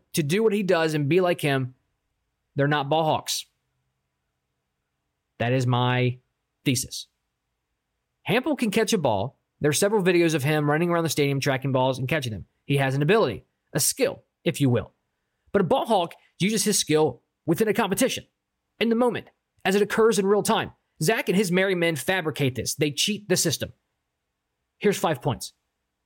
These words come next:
There's a huge difference between being inside the stadium two hours in advance with no competition and waiting outside the stadium walls with other men just as, uh, determined as you are. You are free to roam with no repercussions.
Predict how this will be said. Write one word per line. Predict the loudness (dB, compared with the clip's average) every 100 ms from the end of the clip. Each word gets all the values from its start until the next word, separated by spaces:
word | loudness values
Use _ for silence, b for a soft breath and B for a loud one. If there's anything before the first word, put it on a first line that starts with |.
| -8 0
There's | 0
a | 2
huge | 2 2 0
difference | 0 0 0 -6
between | -2 0 0 0
being | 0 0 0
inside | -2 0 0 0
the | -2
stadium | 0 2 2 0 0
two | 2 2
hours | 2 0
in | 0
advance | 0 0 0 -2
with | 0
no | 2 2
competition | 0 -2 -2 -2 0 -2 -4 B B
and | 2
waiting | 4 2 0
outside | -4 -2 0
the | 0
stadium | 0 2 2 -2 -8 _ 0
walls | 2 2
with | -2 -2
other | 0 2
men | 0 0 0
just | -2 -2 -4
as, | -4 -4 -10 _ _ -6
uh, | -4 -2
determined | 0 2 0 0 -6 -6
as | -2
you | -2 -2
are. | -6 _ _ _ _
You | 2 2
are |
free | 2 0 0
to | 2
roam | 2 2
with | -2
no | 0 2 2
repercussions. | 0 -2 -2 -2 -2 -2 -4 -8